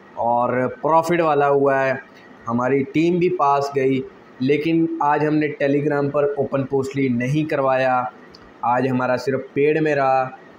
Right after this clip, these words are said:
जैसे मैंने आपको कल बोला था कि एक थ्रिलर मैच हो सकता है, आ, ब-, लंबा टोटल का thriller मैच हो सकता है, लेकिन उस तरह से बड़ा total नहीं बन पाया जिस तरह से चेन्नई का collapse हुआ, तो thriller लेकिन ज़रूर बना।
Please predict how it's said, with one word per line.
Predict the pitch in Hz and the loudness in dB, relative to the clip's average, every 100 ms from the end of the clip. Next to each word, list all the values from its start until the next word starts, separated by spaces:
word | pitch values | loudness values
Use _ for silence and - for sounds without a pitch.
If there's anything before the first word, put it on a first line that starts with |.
| - | -4
जैसे | 135 - 151 | -4 0 0
मैंने | 147 151 | 0 0
आपको | 151 147 - 156 | 0 0 0 -4
कल | - 160 | 0 2
बोला | 156 156 156 | 2 2 2
था | 151 151 151 151 156 - - - | 2 2 2 0 -6 -14 -20 -6
कि | 143 143 | 0 2
एक | 143 - | 2 -2
थ्रिलर | 139 143 160 160 | 0 2 2 2
मैच | 147 143 143 | 0 0 0
हो | 143 143 | 2 2
सकता | 147 - 147 143 | 0 -4 -2 0
है, | 143 143 - - - - | 0 -4 -12 -20 -20 -6
आ, | 123 127 127 127 131 | -2 0 2 2 0
ब-, | 117 135 | 0 0
लंबा | 135 139 143 151 | 2 2 0 0
टोटल | 147 139 156 156 | 0 -2 0 -2
का | 143 | 0
thriller | 143 127 131 143 139 | -2 -2 -2 0 0
मैच | 135 135 135 | -2 -2 -2
हो | 127 | -2
सकता | 139 - 143 | -4 -2 0
है, | |
लेकिन | 143 143 151 151 | 2 0 0 -2
उस | 151 | -2
तरह | 160 160 160 | -2 0 0
से | 165 | 0
बड़ा | 156 123 123 147 156 | -2 -4 -2 0 0
total | 156 151 151 139 | -2 -2 0 0
नहीं | 143 170 175 | 0 0 0
बन | 147 | 0
पाया | 139 127 123 127 | 0 -2 0 0
जिस | 123 131 - | -2 -6 -4
तरह | 135 135 | -4 -2
से | 131 139 | 0 -2
चेन्नई | 135 127 123 123 | -2 -2 -2 -2
का | 135 | -2
collapse | 123 131 123 127 127 - | -2 -2 -2 -2 -4 -6
हुआ, | 202 131 131 - - - - - - - | -2 0 -2 -8 -20 -20 -20 -20 -20 -4
तो | 123 123 123 131 131 175 | 0 2 2 2 -2 0
thriller | 196 202 202 | 0 2 4
लेकिन | 196 165 - 156 147 | 4 2 0 0 0
ज़रूर | 135 131 127 | 2 2 0
बना। | 117 107 | 0 -6